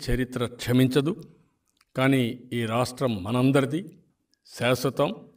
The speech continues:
అందరూ గుర్తుపెట్టుకోవాల్సిందిగా ప్రజల్లో చర్చ జరగాలి,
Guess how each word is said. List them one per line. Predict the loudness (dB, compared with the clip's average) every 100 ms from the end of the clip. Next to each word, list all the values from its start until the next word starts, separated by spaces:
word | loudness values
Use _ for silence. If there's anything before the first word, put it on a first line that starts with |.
| _
అందరూ | 0 4 4 4
గుర్తుపెట్టుకోవాల్సిందిగా | 2 -4 -8 -6 -6 -6 -8 -8 -4 -4 -4 -16 _ _ 0
ప్రజల్లో | 6 8 8 8
చర్చ | 6 2 0
జరగాలి, | -2 0 0 -2 -4